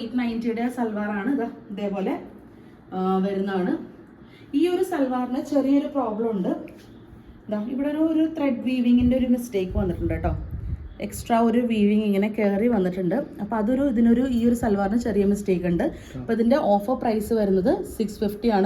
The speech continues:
നമ്മളിങ്ങനെ സ്റ്റിച്ച് ചെയ്തിടുമ്പോൾ കാണില്ല, കാരണം ബ്ലാക്ക് ആയതുകൊണ്ട്. നമ്മളിങ്ങനെ സൂം ചെയ്ത് കാണിക്കുമ്പോഴാണ് കാണുന്നത്. അറുന്നൂറ്റി അൻപത് രൂപയ്ക്കാണ് കേട്ടോ. അതും ദാ ഇതുപോലെ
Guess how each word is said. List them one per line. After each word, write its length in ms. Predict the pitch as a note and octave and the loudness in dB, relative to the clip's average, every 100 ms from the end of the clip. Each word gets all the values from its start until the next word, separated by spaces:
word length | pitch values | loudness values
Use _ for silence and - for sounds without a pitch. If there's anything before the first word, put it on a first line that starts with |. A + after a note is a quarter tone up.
| G#3 | 2
നമ്മളിങ്ങനെ 320 | G#3 A3 B3+ | 2 2 0
സ്റ്റിച്ച് 220 | - A#3 - | -2 -6 -2
ചെയ്തിടുമ്പോൾ 360 | B3 C4+ C4+ C#4 | 0 2 2 2
കാണില്ല, 320 | C#4 B3+ B3+ B3+ - - - - - C4 | 0 -2 -2 -4 -4 -6 -6 -6 -6 -2
കാരണം 200 | B3+ B3 | 0 0
ബ്ലാക്ക് 280 | B3+ A3+ A#3+ | 0 -2 -2
ആയതുകൊണ്ട്. 320 | A#3 G#3 G3+ A3 | -4 -2 -2 -2
നമ്മളിങ്ങനെ 440 | G#3+ G3+ G#3 A3+ A#3 | -2 -2 -2 -4 -4
സൂം 200 | A#3+ A3 G#3 | -2 0 0
ചെയ്ത് 140 | A3 A#3 B3 | 0 0 -2
കാണിക്കുമ്പോഴാണ് 540 | G#3+ G3+ G#3 G#3 C#4 - | -6 -6 -6 -4 -6 -6
കാണുന്നത്. 340 | G#3+ F#3 D#3+ F3+ | -8 -8 -8 -10
അറുന്നൂറ്റി 380 | F#3 G3 G#3 B3 | -10 -10 -10 -12
അൻപത് 240 | A3+ G#3+ A3 | -10 -10 -8
രൂപയ്ക്കാണ് 420 | A#3 F#3+ F#3+ F#3+ F3+ | -10 -10 -10 -8 -8
കേട്ടോ. 180 | E3+ E3 - - - - - | -10 -12 -14 -20 -20 -18 -10
അതും 180 | F#3 A#3 | -6 -4
ദാ 60 | G#3+ A3 F#3 | -4 -4 -6
ഇതുപോലെ 380 | F#3+ F#3+ G3 | -4 -4 -4